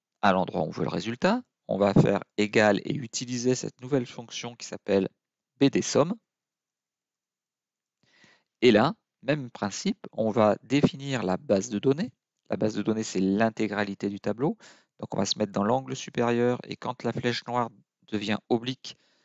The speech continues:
on va cliquer une fois qui sélectionne le tableau sans les titres, une deuxième fois pour sélectionner le tableau avec les titres.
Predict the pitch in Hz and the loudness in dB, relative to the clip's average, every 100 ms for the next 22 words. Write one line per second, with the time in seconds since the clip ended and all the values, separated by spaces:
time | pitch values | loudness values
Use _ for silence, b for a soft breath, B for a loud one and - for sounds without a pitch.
0 | _ _ _ - 98 101 101 - 107 _ | _ _ _ -4 -2 -2 -4 0 0 _
1 | _ - 147 139 - 143 131 - - 110 | _ -6 -6 -4 0 0 0 -2 -10 -10
2 | - 113 107 110 104 113 - 123 117 113 | -6 -4 -2 -2 -2 -2 -4 -4 -6 -8
3 | - - 127 - 101 92 - 143 139 127 | -12 -10 -10 -10 -20 -4 2 4 2 -4
4 | - 123 120 - 110 107 101 - 101 98 | -6 -2 -2 -2 -10 -8 -8 -8 -8 -8
5 | 107 98 92 - _ _ 147 143 117 - | -6 -6 -6 -12 _ _ 0 0 -2 -4
6 | - 196 - - | -10 -10 -12 -18